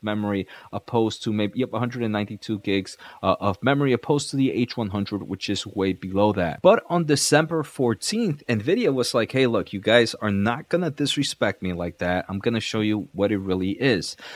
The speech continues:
So they achieved top inference performance with the nvidia H one hundred Tensor Core G P U and nvidia Tensor R T large language model. And one thing we are gonna see is a lot of these more with the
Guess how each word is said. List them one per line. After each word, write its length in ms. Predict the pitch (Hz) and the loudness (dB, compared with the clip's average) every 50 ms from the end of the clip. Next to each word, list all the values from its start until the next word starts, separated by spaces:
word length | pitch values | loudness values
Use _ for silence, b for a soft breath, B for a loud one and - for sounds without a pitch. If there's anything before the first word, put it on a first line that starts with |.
| B - | B -4
So 140 | - - | -2 4
they 180 | 131 143 160 - | 4 4 4 4
achieved 480 | - 147 147 - - 165 160 131 - - | 2 0 0 0 0 0 0 0 -2 -2
top 380 | - - 151 156 - - - - _ | 0 2 2 2 2 0 -4 -14 _
inference 540 | - 151 185 196 - - - 135 131 127 - | -2 0 0 0 -2 -4 -4 -4 -4 -4 -6
performance 760 | - - 98 - - - 151 156 139 117 110 110 - - - | -4 -6 -6 -6 -4 -2 0 2 2 2 2 0 -2 -6 -8
with 280 | - 92 104 95 - | -6 -6 -6 -6 -6
the 120 | - 104 - | -8 -10 -8
nvidia 460 | - 110 107 104 117 120 117 113 - - - | -6 -6 -4 -4 -2 -2 0 0 -2 -2 -2
H 240 | 104 104 - - | -4 -4 -4 -6
one 140 | 95 92 90 | -6 -6 -4
hundred 340 | - 113 104 104 - 104 - | -2 -2 -2 -2 -2 -4 -4
Tensor 320 | - - 104 98 - 110 | -4 -6 -8 -8 -8 -10
Core 180 | - - 101 90 | -4 -4 -4 -4
G 160 | - - 117 | -2 -6 -8
P 160 | 110 - - | -8 -6 -4
U 260 | 104 113 123 131 131 123 B B B B B _ - | 0 2 2 2 2 -2 B B B B B _ 2
and 280 | 139 139 143 147 147 - | 4 4 4 4 0 0
nvidia 500 | - 135 127 107 101 104 104 104 101 98 | 0 0 0 2 2 2 4 4 2 2
Tensor 480 | - - - 104 90 90 - - 95 - - | 0 -2 -4 -4 -4 -4 -2 -2 -2 -2 -2
R 160 | - 90 87 | -4 -4 -4
T 420 | 85 - - - 87 85 87 92 - _ _ _ | -4 -6 -8 -6 -4 -4 -4 -6 -8 _ _ _
large 320 | - 90 80 76 78 - - | -8 -6 -6 -6 -8 -8 -10
language 320 | 82 80 73 - - - - | -10 -10 -10 -12 -16 -10 -4
model. 360 | 101 98 98 95 85 73 B B B B B B | 0 0 2 2 0 -2 B B B B B B
And 120 | - 127 | 4 4
one 120 | 170 196 180 | 4 6 4
thing 140 | 208 202 | 2 2
we 160 | 190 170 160 - - | 4 2 2 2 4
are 180 | 131 139 143 | 6 6 6
gonna 220 | 139 - 135 131 120 | 6 6 4 4 2
see 180 | - - 123 | 4 4 4
is 160 | 120 110 98 107 | 4 4 4 2
a 60 | 95 | 4
lot 180 | 98 107 113 | 4 4 4
of 80 | 120 107 | 4 2
these 260 | - 127 - - - | -2 -4 -4 -2 0
more 140 | 104 107 107 | 2 2 2
with 300 | - - 98 113 107 - | 2 0 0 -2 0 0
the 160 | - 101 - | -4 -6 -6